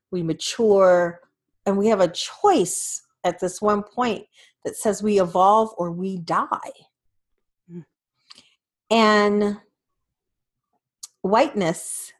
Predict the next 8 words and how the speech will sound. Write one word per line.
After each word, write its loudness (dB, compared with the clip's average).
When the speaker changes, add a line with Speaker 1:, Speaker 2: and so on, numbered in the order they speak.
Speaker 1:
that 2
tool 0
of -4
whiteness, -8
is 2
at 2
the -2
point, -4